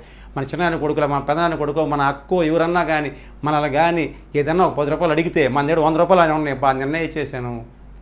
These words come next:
నువ్వు ముందు అడుగు ఉండాల్సింది." ఈ విధంగా ఏదన్నా మనకి ఇయ్యకూడదు అనుకుంటే ఇయ్యలేం, కానీ ఇయ్యాలి అని అనుకుంటే అప్పు చేసైనా ఎవరికైనా పెడతా ఉంటాం. కాబట్టి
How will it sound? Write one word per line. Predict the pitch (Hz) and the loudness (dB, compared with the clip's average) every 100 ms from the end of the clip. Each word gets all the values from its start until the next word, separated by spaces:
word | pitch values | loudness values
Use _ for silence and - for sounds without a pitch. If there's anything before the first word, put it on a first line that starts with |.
| - - - - - - - 165 | -20 -20 -20 -20 -20 -20 -16 -8
నువ్వు | 139 143 | -4 0
ముందు | 170 | 4
అడుగు | 175 156 | 6 6
ఉండాల్సింది." | 139 131 127 113 107 110 110 - - - - - - - - - | 2 0 -4 -8 -8 -10 -12 -18 -20 -20 -20 -20 -20 -20 -20 -12
ఈ | 160 170 165 | -2 2 2
విధంగా | 147 180 190 165 113 - - - - - | 4 2 4 2 0 -6 -20 -20 -20 -10
ఏదన్నా | 143 165 160 180 | -2 0 2 0
మనకి | 170 151 143 | 0 -2 -2
ఇయ్యకూడదు | 156 190 180 170 | 2 2 4 2
అనుకుంటే | 160 151 147 143 170 190 - | -2 -4 -6 -4 -4 -6 -6
ఇయ్యలేం, | 143 139 120 - - | -6 -4 -6 -6 -4
కానీ | 151 151 | -4 -2
ఇయ్యాలి | 143 147 175 170 165 | -2 2 4 4 2
అని | 156 | -2
అనుకుంటే | 151 143 151 | -4 -6 -2
అప్పు | 143 131 | -2 0
చేసైనా | 143 143 139 143 180 - - - - | 0 0 0 -4 -6 -10 -18 -10 -4
ఎవరికైనా | 139 135 135 143 170 - - - - | -2 -2 -2 -4 -6 -12 -20 -20 -8
పెడతా | 127 123 113 | -6 -4 -6
ఉంటాం. | 107 104 - - - - | -8 -14 -18 -20 -20 -10
కాబట్టి | 131 135 143 156 | -6 -4 -6 -6